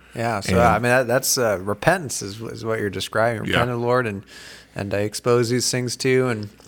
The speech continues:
Speaker 1: you know, I, what, what I've always found just incredible about your story, too, is what happened after that as you turned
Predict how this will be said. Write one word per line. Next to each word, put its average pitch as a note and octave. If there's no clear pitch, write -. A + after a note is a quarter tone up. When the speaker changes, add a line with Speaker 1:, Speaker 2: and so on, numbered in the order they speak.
Speaker 1:
you C#3
know, G#2
I, C3+
what, D3
what D#3
I've E3
always D3
found C#3
just B2+
incredible C3+
about A#2
your A2
story, B2
too, C3
is G#2
what A2
happened A2+
after A2+
that A#2
as G#2
you G#2
turned A2+